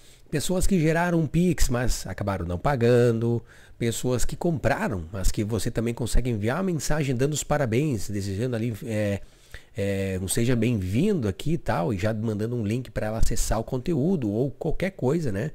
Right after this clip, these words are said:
É, você pode também programar uma mensagem pra determinado tempo, depois de oito dias, por exemplo, pra enviar um outro produto promocional. É, você pode também tá configurando pra que a mensa-, a ferramenta envie também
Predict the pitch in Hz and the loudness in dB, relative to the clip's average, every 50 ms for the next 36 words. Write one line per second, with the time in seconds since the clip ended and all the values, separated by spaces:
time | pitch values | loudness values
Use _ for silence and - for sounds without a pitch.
0 | - - - - - - - - - 101 107 101 - - 123 123 - 113 107 120 | -10 -18 -20 -20 -20 -20 -14 -8 -6 -4 -2 -2 -2 -2 -2 -2 -2 0 0 0
1 | 131 123 - - - 156 165 156 160 147 113 101 120 156 151 95 85 101 101 107 | 0 -2 -2 2 4 4 4 4 2 0 0 0 0 -2 -2 -4 -6 -6 -4 -2
2 | 113 123 135 123 - - - 143 131 131 - 139 143 135 131 120 117 - - 110 | -2 0 -2 -2 0 2 2 2 2 0 -2 -2 -2 0 0 -2 -2 -2 -4 -4
3 | 107 107 117 113 110 117 127 139 127 - - 127 160 151 - 101 92 - 113 113 | -2 -2 -2 -2 -2 -2 -4 -4 -4 -2 -2 -2 -2 0 -2 -4 -2 0 0 2
4 | 110 104 135 160 - - 92 95 101 135 170 147 - - 101 95 98 90 - 101 | 2 2 2 2 2 0 0 2 2 0 0 0 -2 -2 -4 -2 -2 -2 -2 -2
5 | 147 156 123 - - - - - - - - - - 135 117 113 120 113 117 123 | -4 -4 -4 -8 -14 -16 -16 -16 -18 -18 -8 -2 0 2 4 4 2 2 2 0
6 | 117 107 113 113 117 131 117 120 110 123 185 - - - - 156 131 123 139 - | 0 2 2 2 4 4 2 2 2 2 2 2 2 0 2 2 2 2 0 0
7 | - - 127 117 117 104 - - - 82 92 123 170 156 117 - - - - - | 2 2 2 4 2 0 0 0 0 0 0 0 0 -2 -2 -4 -10 -18 -20 -20
8 | - - _ - - - _ - - - - - - 139 131 131 127 120 123 120 | -20 -20 _ -20 -20 -20 _ -20 -20 -20 -16 -8 -4 -2 0 2 2 4 4 4
9 | 117 127 - - - 135 139 - 127 127 135 131 - - - - - - - - | 2 0 0 0 0 0 0 0 0 0 0 -2 -4 -8 -20 -20 -20 -18 -10 -8
10 | 120 131 - - - - 165 190 - - 190 139 139 123 120 160 185 151 131 131 | -6 -6 -8 -8 -4 0 0 0 2 0 0 0 2 2 2 2 2 2 2 2
11 | - 127 120 120 120 104 - - 127 131 143 - - 120 110 104 104 - - 147 | 2 2 2 0 0 2 4 4 4 2 2 -2 -2 -2 -2 -4 -4 -4 -2 0
12 | 156 135 117 127 156 180 165 - 101 95 - 135 147 156 117 98 104 123 165 196 | 0 0 0 0 -2 -2 -4 -4 -6 -6 -4 -2 -2 -2 -2 -2 0 0 2 0
13 | 180 - - 110 123 151 123 | 0 0 -2 -2 -2 -2 -4